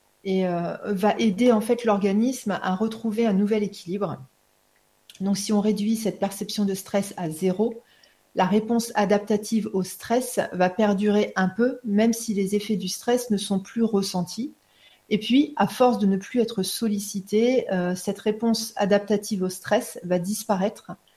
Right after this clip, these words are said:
par le mécanisme qu'on a vu tout à l'heure, euh, c'est-à-dire la plasticité,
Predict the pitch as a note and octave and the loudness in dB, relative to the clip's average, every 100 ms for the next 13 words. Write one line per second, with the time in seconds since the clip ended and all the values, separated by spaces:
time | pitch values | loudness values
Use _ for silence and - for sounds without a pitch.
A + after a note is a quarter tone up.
0 | _ _ - G3+ G#3 G#3 G#3+ G3+ A3+ A3 | _ _ 2 6 8 8 6 6 6 4
1 | G#3+ G#3 G3 F#3 G3+ - - F3+ G3 A3+ | -2 -2 -2 -2 -4 -8 -4 0 2 2
2 | A#3+ - F3+ F3 E3+ F3+ - F3+ F#3 A3 | 2 -2 -2 -2 -4 -6 -4 -4 0 0
3 | G3 F3+ - F#3+ - F#3+ - - - A3 | 0 -4 -6 -8 -6 -14 -14 -18 -4 0
4 | A3+ A3+ | 2 0